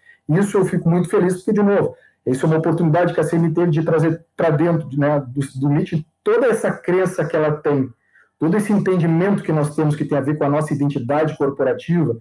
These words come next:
que tem a ver com o nosso D N A, a gente teve a oportunidade de trazer, porque justamente a Camille, que é a National Representative, ela se identifica com essas coisas. Então, ela, entre aspas, não só autoriza, como ela deseja. Então, o tempo inteiro a gente vem provocando, promovendo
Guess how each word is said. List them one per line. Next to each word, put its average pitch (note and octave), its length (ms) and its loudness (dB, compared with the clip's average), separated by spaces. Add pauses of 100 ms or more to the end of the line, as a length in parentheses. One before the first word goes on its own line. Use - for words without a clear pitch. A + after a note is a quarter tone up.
(220)
que - 60 -20
tem C3+ 100 0
a C3+ 40 2
ver C#3+ 100 0
com C#3+ 60 -2
o C#3 40 2
nosso C#3+ 220 0
D D3 80 0
N D3+ 180 2
A, D#3 280 0 (220)
a E3+ 60 0
gente D#3+ 220 0
teve F#3+ 240 2
a F#3+ 160 2
oportunidade E3+ 720 0
de D#3 60 -6
trazer, F#3+ 320 0
porque A3 200 -6
justamente G3+ 720 -2 (120)
a - 100 -4
Camille, D#3 440 0
que D#3 120 -4
é F#3+ 200 2
a F#3 60 0
National D#3 440 0
Representative, D3 800 -2 (540)
ela - 260 2
se - 100 -2
identifica D#3 520 0
com - 100 -4
essas B2 240 -4
coisas. A2 360 -2
Então, C3 280 0
ela, C#3+ 160 2
entre D#3+ 180 0
aspas, C#3+ 560 -4
não E3+ 180 2
só G#3+ 160 0
autoriza, F3 440 2
como G3+ 160 0
ela G#3+ 160 2
deseja. F#3+ 420 0 (300)
Então, D#3 160 0
o - 20 -2
tempo G#3 180 0
inteiro G3+ 240 2
a G3+ 60 2
gente G3 180 0
vem G3+ 220 0
provocando, G3 600 0
promovendo E3+ 640 0